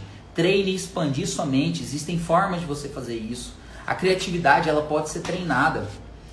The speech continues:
Quanto mais você lê, quanto mais assunto você, você estuda, mais você sabe de saídas pra resolver. Eu gosto muito do Pedro Superti. Ele ensina bastante sobre mercado,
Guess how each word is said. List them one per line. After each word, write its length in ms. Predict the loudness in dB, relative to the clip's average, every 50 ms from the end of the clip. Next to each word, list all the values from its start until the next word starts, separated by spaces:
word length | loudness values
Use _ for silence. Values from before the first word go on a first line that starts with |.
| -18 -18 -18 2
Quanto 300 | 6 6 6 6 6 4
mais 220 | 4 6 4 4 4
você 260 | 2 0 2 2 4
lê, 260 | 6 6 6 6 6
quanto 220 | 4 0 -2 0
mais 180 | 0 0 2 4
assunto 440 | 4 2 2 0 -2 -2 -2 -2 -2
você, 500 | -2 -2 -2 0 0 2 2 0 -2 -4 -10 -16 -18 -18 -18 -18 -18 -18 -18 -20 -18 -8 -6
você 680 | -4 -4 -2 -2 0 0 0 0 0 0 -2 -4 -6 -8 -10 -16 -12 -8
estuda, 480 | -4 -4 -4 -4 -2 -2 0 2 2 2
mais 500 | 2 2 2 2 2 2 0 0 -2 -4
você 600 | -2 0 0 0 0 0 0 0 0 0 -2 -8 -12 -14 -16 -16 -14 -10
sabe 440 | -8 -2 4 6 6 6 6 4 2
de 120 | -2 -2
saídas 540 | -4 0 4 4 4 4 4 0 -2 -4 -6
pra 160 | -4 -2 -2
resolver. 580 | -2 0 -2 0 0 0 0 0 -2 -6 -6 -10 -14 -18 -18 -18 -20 -8 -2
Eu 80 | -2 2
gosto 300 | 6 6 6 6 6 4
muito 240 | 2 2 2 2 0
do 60 | 0
Pedro 240 | 2 2 2 2 0
Superti. 760 | -2 -4 -6 -6 -4 0 0 2 2 0 0 -4 -6 -8 -10 -10 -14 -16 -18 -18 -18 -18 -18 -18 -18 -18 -18 -20 -20 -14 -8
Ele 220 | -8 -8 -8 -8 -12 -14 -16 -16 -18 -18 -16 -16 -18 -18 -18 -20 -16 -12 -10
ensina 240 | -8 -2 0 4 6
bastante 420 | 6 6 6 2 0 -2 -2 -2
sobre 240 | -2 -4 -2 -2 0
mercado, 760 | 0 0 0 0 -2 0 2 4 6 6 6 4 2 -2